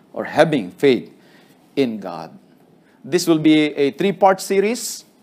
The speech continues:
Next month, I'll be preaching again, or probably the, the, the, the next month after next month. And I'll continue to discuss about faith and the levels of faith. The Bible continued to encourage us that you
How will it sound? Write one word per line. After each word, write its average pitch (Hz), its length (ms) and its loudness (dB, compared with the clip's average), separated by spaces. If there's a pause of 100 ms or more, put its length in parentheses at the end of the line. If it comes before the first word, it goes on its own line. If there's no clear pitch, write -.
(120)
Next 120 240 -6
month, 175 220 -2
I'll 143 100 2
be 127 140 -4
preaching 170 400 -4
again, 165 380 -6
or 135 80 -2
probably 151 400 0
the, 117 200 -2
the, 110 200 -6
the, 113 260 -4
the 113 220 -2
next 131 360 -6
month 151 220 -2
after 139 300 -2
next 120 260 -8
month. 165 220 -8 (720)
And 123 180 -6
I'll 123 140 0
continue 170 400 -6
to 165 120 -6
discuss 131 600 -4
about 120 420 -4 (480)
faith 131 600 -6
and 92 120 -14
the 98 100 -12
levels 104 480 -6
of 85 120 -20
faith. 82 400 -16 (1200)
The 160 80 -6
Bible 240 640 0 (140)
continued 240 640 0
to 202 60 2
encourage 185 720 6
us 139 320 -4
that 170 240 0
you 208 460 4